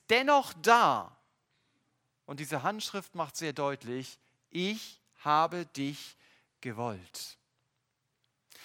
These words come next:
Als Menschen unterscheiden wir uns vom Tier dadurch, dass wir denken können, dass wir überlegt handeln können.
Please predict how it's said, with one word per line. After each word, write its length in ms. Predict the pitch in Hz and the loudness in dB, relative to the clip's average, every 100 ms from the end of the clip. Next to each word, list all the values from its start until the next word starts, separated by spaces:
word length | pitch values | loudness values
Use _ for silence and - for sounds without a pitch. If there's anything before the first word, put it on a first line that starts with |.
| - - - | -20 -20 -6
Als 200 | 160 - | -6 -4
Menschen 300 | 214 - 220 | -4 -6 -10
unterscheiden 680 | 170 170 - 165 175 123 107 | -10 -8 -4 -2 -2 -4 -8
wir 140 | 113 | -8
uns 140 | 117 - | -8 -10
vom 240 | 135 120 | -12 -12
Tier 300 | - 170 151 | -10 -4 -2
dadurch, 640 | 135 151 135 120 143 - - _ | 0 0 -2 -6 -8 -10 -20 _
dass 320 | 143 135 - | -6 -6 -8
wir 260 | 139 139 131 _ 151 | -2 -2 -2 _ -4
denken 580 | 139 151 156 139 113 | -2 -4 -10 -12 -12
können, 480 | - - 113 101 92 | -14 -12 -12 -12 -10
dass 260 | 127 131 - | -8 -8 -4
wir 160 | 147 | -6
überlegt 760 | - 151 143 131 151 185 - - | -6 -2 0 0 -2 -4 -10 -14
handeln 440 | 160 180 147 120 | -12 -6 -6 -6
können. 400 | - 127 127 147 | -8 -8 -6 -8